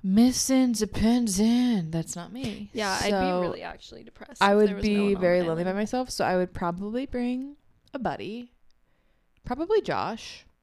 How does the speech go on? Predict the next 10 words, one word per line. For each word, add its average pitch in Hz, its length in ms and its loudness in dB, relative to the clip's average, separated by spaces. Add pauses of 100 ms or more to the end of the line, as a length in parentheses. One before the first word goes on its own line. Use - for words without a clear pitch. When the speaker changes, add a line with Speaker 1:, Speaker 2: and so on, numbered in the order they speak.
(600)
Speaker 1:
I 226 80 2
would 349 120 4
probably 359 500 0
morph 202 340 -2
you 196 140 -2
and 190 100 -2
Josh 180 260 -2
into 175 140 -6
one 156 180 -4
person. 269 920 -2